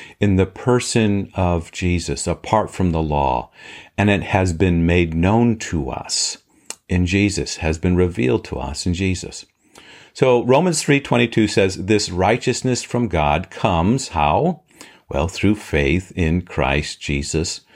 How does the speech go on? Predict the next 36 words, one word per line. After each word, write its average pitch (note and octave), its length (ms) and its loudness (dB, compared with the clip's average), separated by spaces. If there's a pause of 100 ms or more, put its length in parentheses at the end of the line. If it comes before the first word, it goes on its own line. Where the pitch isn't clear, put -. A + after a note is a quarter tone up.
(280)
to G#2 200 2
all D2 200 2
who F#2 140 0
believe. G#2 600 -2 (400)
It C3+ 80 -8
says C3+ 160 2
there's D#3+ 200 2
no F3 140 2
difference. - 560 -6 (680)
All A2 180 2
have D3+ 120 -2
sinned. F#2 400 -2 (640)
All G2+ 200 2
fall, A2 460 0
all A2 220 4
fall G#2+ 420 -2
short F#2 380 0
of E2+ 120 -4
the F#2+ 80 0
glory E2 400 2
of G#2+ 140 -2
God. C#2 380 -4 (720)
But G#2 320 0
verse A2 300 0
twenty-four A2 640 0
and F#2+ 120 0
twenty-five F#2 600 -2
says, E2+ 240 0
"But F2 160 -6
we G2+ 160 0
are F2 220 2
justified F2+ 840 -4
freely E2+ 640 0 (500)
by F2 560 2
his A2+ 340 0
grace D2+ 580 -2